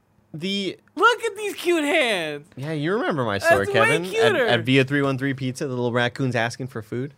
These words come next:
Speaker 2: Yeah.
Speaker 1: Um, the, there is really no dollar amount that I would be willing to pay.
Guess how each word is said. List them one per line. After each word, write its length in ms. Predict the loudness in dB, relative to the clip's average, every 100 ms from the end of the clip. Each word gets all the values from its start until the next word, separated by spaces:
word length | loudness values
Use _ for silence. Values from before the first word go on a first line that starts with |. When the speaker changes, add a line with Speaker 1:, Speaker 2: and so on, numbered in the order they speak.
| _ -12
Speaker 2:
Yeah. 240 | -10 -12 -18 _
Speaker 1:
Um, 380 | 4 6 4 -2 -12 _ _ _ _ _ _ _ -20 -12
the, 340 | -6 -4 -6 -10
there 340 | 0 2 2 2
is 480 | 2 2 -2 -10 -6
really 340 | -2 0 0
no 240 | 0 0 0
dollar 400 | 2 2 2 -2
amount 260 | -2 -4
that 100 | 0
I 100 | 2
would 100 | 2
be 100 | 0
willing 260 | -4 -4 -4
to 40 |
pay. 400 | -4 -4 -4 -6